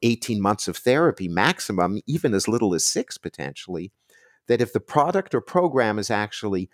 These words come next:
slowing the death of neurons, doing what we anticipate it to do, we should be able to see a lowering of N F L. So we would look forward to measuring biomarkers in our first trials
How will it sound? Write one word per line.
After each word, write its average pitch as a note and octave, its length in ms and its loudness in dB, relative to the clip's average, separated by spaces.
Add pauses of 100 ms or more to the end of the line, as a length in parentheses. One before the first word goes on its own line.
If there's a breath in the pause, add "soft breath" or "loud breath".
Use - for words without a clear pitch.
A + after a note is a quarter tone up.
(320 soft breath)
slowing D3+ 760 4
the B2 100 0
death A#2 300 2
of G2 100 -2
neurons, A#2 540 2
doing B2 560 0
what G2+ 240 0
we A2+ 160 4
anticipate G#2 680 0
it F#2+ 120 -8
to C#3+ 120 -8
do, D#3+ 340 2 (380 loud breath)
we C#3 100 2
should C3 200 -2
be A2+ 160 4
able G#2 180 4
to A2 140 -2
see G2+ 320 0
a G2 80 4
lowering F#2+ 460 2
of F#2 120 -2
N F#2 140 0
F F#2 200 -6
L. G#2 300 0 (300 loud breath)
So - 160 2
we F#3+ 160 4
would F#3+ 180 4
look C#3 160 4
forward D3 500 4
to A2 140 -4
measuring G#2 480 -2
biomarkers G2 880 2 (280 soft breath)
in C#3 120 4
our C#3+ 160 6
first - 400 0
trials B2 500 2